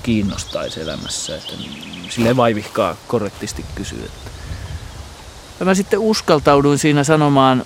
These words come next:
sanomaan tietysti näitten kieli-, kielellisten intohimojeni ohessa, niin tuota, mainitsemaan sitten niinku tämmöstä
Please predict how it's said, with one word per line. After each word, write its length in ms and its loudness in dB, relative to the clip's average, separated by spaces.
sanomaan 460 2
tietysti 360 0
näitten 340 0
kieli-, 460 4
kielellisten 560 2
intohimojeni 880 2
ohessa, 520 0
niin 200 -2
tuota, 480 -4
mainitsemaan 720 0
sitten 320 -8
niinku 220 -6
tämmöstä 500 -6